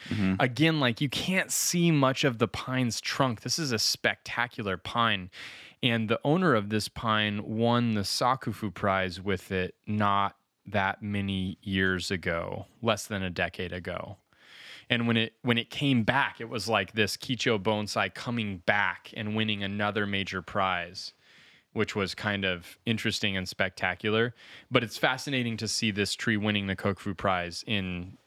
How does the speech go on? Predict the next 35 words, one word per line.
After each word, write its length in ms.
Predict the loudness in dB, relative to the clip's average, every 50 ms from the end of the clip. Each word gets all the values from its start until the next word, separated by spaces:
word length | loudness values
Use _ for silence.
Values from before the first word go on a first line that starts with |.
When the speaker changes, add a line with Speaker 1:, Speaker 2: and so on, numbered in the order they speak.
| _ -4
Speaker 2:
the 100 | -2 -2
sixty-fourth 640 | 0 0 -2 -4 -6 -8 -6 -2 0 0 0 -2 -2
Kokufu 300 | -2 -2 -2 -2 -2 -2 -2
exhibition. 500 | -2 -4 -6 -4 -2 -2 -2 0 -2 0
I, 120 | -2 -2 -2 -4
I 100 | -4 -4
didn't 280 | -2 -2 -4 -4 -4 -4
realize 460 | -2 0 0 2 2 0 -2 -2 -6
that 140 | -8 -4 -2
that 160 | -2 -2 -2
was 140 | -4 -4 -6
a 60 | -4
Kokufu 400 | -2 -2 -2 -2 -2 -6 -8 -6
Prize 300 | -2 0 0 0 0 -4
winner 240 | -6 -4 -4 -4 -2 -4
at 120 | -4 -6
this 120 | -6 -12 -10
point 260 | -6 -6 -6 -6 -6
in 80 | -10 -6
time. 420 | -4 -2 -2 -2 -2 -6 -12 -16 _ _ -20 -20 -20 -20 -20 -16 -8 -2
I 120 | 0 0 2
wanna 280 | 2 2 2 2 2
see 220 | 0 0 -2 -2 0
so 200 | 2 2 2 4
much 260 | 4 4 2 2 2
more. 320 | 2 4 4 4 2 -2 _ -20 -20 -20 -20 -20 _ _ _ _ 0
I 40 | 4
wanna 140 | 4 4 4
see 140 | 4 4 4
so 180 | 4 4 4
much 200 | 4 2 0 0 2
more 180 | 2 4 4
of 80 | 2 2
this 140 | 0 -4 -4
tree. 300 | -2 0 -2 -2 -2